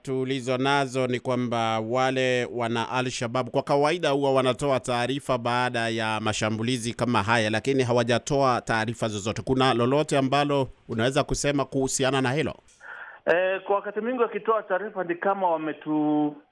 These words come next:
Speaker 2: wame-, wanaona kwamba wamegain kitu. Ushaona kama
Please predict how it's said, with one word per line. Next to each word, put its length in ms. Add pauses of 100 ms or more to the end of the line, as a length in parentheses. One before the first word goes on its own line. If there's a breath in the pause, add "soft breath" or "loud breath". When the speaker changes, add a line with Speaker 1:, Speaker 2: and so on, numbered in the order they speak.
(260 loud breath)
Speaker 2:
wame-, 380 (180)
wanaona 460
kwamba 320
wamegain 600
kitu. 440 (120)
Ushaona 640
kama 580